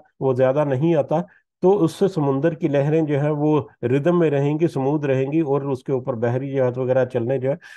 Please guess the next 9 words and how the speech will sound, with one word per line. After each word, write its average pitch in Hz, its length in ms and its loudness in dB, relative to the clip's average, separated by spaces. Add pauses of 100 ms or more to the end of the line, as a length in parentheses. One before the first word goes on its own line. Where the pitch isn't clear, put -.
(140)
वो 123 80 2
आसान 131 440 0
होंगे। 139 280 -2
लेकिन 131 320 -2
अगर 120 300 0
उसमें 151 300 -4
तगैर 135 460 0
आ 143 120 4
जाए 151 180 -2